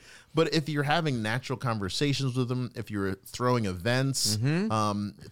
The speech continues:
Speaker 1: think about, like, who you go to college with. It's like, I told Brandon on our team, he is a
Speaker 2: V M I.
Speaker 1: V M I. I
Speaker 2: Mm-hmm.
Speaker 1: said, "Well, Brandon, w-, every time V M I has a football game, why don't you just send something out and be like, 'Hey, guys, let's all meet at a local sports bar at three o'clock and watch the game'"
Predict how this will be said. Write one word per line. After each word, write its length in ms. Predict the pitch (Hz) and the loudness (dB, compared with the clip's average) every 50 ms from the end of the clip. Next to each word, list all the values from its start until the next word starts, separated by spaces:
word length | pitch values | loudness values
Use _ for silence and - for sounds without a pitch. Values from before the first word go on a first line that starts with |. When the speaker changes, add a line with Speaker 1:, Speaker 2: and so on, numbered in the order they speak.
| - | -4
Speaker 1:
think 160 | - 180 190 180 | -2 0 2 2
about, 240 | 165 147 143 139 | 4 4 4 4
like, 180 | 135 127 120 - | 4 2 0 0
who 80 | - 160 | -2 -2
you 280 | 160 151 151 151 147 | -2 0 0 -2 -2
go 260 | 127 113 120 120 127 | 0 0 2 2 2
to 100 | 135 135 | 2 0
college 500 | 127 - - - 175 190 175 151 131 113 | -2 -2 0 2 4 4 4 4 2 0
with. 300 | 110 104 101 95 90 - | 0 -2 -2 -2 -4 -4
It's 180 | 107 101 - - | -6 -6 -4 -2
like, 200 | 120 110 101 - - - - - - - - | -2 -2 -4 -4 -10 -20 -20 -20 -20 -10 -2
I 120 | - 123 131 | 0 0 2
told 280 | - 165 156 147 113 | 4 4 4 4 2
Brandon 380 | 98 127 127 131 131 131 120 110 - | 2 0 0 0 0 0 -2 -4 -4
on 160 | - 113 110 107 | -2 0 0 0
our 100 | 101 98 | 0 -2
team, 300 | - - 127 113 101 98 | -4 -4 -4 -2 -2 0
he 160 | 113 117 120 | 0 0 0
is 220 | 113 110 104 101 | 0 0 -2 -2
a 520 | 104 101 101 101 98 98 95 95 95 92 92 95 - | -2 -2 -2 -2 -2 -4 -4 -4 -6 -6 -8 -8 -4
Speaker 2:
V 160 | - 110 110 | 0 2 4
M 100 | 104 98 | 4 6
I. 60 | - | 6
Speaker 1:
V 60 | 147 156 | 6 6
M 80 | - 139 | 6 6
I. 160 | 135 135 135 | 4 4 4
I 80 | 131 135 - - - | 2 -2 -6 -10 -6
Speaker 2:
Mm-hmm. 120 | 101 - 175 | -2 0 2
Speaker 1:
said, 160 | - 196 185 | 4 4 4
"Well, 160 | 180 196 190 | 6 4 4
Brandon, 340 | 190 202 208 233 247 220 202 - | 2 2 0 0 2 0 -2 -8
w-, 160 | - - 160 - - | -8 -8 -8 -4 2
every 140 | - 320 370 | 2 2 4
time 180 | 302 277 240 180 | 4 2 2 4
V 140 | 151 208 208 | 4 4 4
M 100 | 180 170 | 6 6
I 100 | 165 165 | 4 4
has 200 | 170 160 139 110 | 4 2 2 0
a 40 | |
football 340 | 101 - - - - 117 104 | -2 -2 -2 0 2 0 0
game, 260 | 98 101 98 101 98 - - - - _ - | 0 0 -2 -2 -2 -6 -10 -20 -16 _ -2
why 80 | - | 0
don't 140 | 370 349 202 | 0 2 0
you 100 | 208 214 | 0 0
just 160 | 202 185 - | 0 2 4
send 220 | - 196 202 196 - | 4 4 4 4 4
something 240 | 180 175 160 160 | 2 2 2 4
out 60 | 165 160 | 4 4
and 60 | 147 | 4
be 40 | 139 | 2
like, 80 | 131 127 | 2 4
'Hey, 120 | 180 185 | 4 4
guys, 200 | 156 151 143 131 | 6 4 4 4
let's 140 | 143 143 139 - - | 2 0 -2 2 4
all 160 | 160 165 160 | 4 6 6
meet 340 | 160 147 151 151 156 - - | 4 2 2 2 0 0 2
at 280 | 135 135 131 123 - - | 2 2 2 0 -2 -2
a 80 | - | 0
local 400 | 123 120 123 135 143 143 147 139 | 0 2 2 2 2 2 2 0
sports 400 | 123 - - - 156 156 147 - | -2 -2 -2 0 0 0 0 0
bar 300 | - 120 120 113 113 107 | -2 2 4 4 4 4
at 100 | 104 95 | 2 2
three 120 | - 143 139 | 0 0 0
o'clock 260 | 131 - 139 123 117 | 2 4 2 2 2
and 80 | 113 107 | 2 0
watch 220 | 110 107 - - | 0 0 -2 -2
the 60 | 113 | -4
game'" 340 | 101 104 98 76 65 64 - | -2 -2 -2 -4 -4 -10 -14